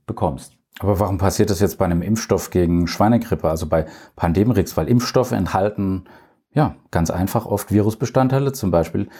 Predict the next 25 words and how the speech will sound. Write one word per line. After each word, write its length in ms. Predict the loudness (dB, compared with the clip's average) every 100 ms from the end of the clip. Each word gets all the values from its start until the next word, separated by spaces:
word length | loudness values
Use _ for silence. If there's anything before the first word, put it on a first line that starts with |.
| -20 -12
äh, 340 | -4 0 0 0
diese 300 | -2 -6 -2
ganz 220 | -2 0
bestimmten 440 | -4 -2 0 0
Oberflächenproteine. 1080 | 0 2 2 2 2 2 0 0 0 0 0
Und 200 | 0 2
wenn 260 | 4 4 4
diese 520 | 0 2 2 2 0 -8 -20 _
Hypothese, 720 | -2 -2 0 2 4 4 0
diese 280 | 0 0 2
Mimikrie-Hypothese 1500 | 2 2 0 -4 -4 -4 -6 -20 _ -8 -6 -2 0 0 0
tatsächlich 600 | -2 0 0 2 -2 -4
stimmen 380 | 0 2 4
sollte, 420 | 2 2 2 0 -6 -12 -20 _
dann 120 | -2
braucht 260 | 0 0 2
man 120 | 4
nur 120 | 4
ein 80 | 4
bisschen 300 | 2 -2 -2
Pech, 240 | 0 -2
beziehungsweise 480 | -4 -4 -4 -2 -4
sehr 220 | -2 0
viel 220 | 0 0 0
Pech 280 | -2 -4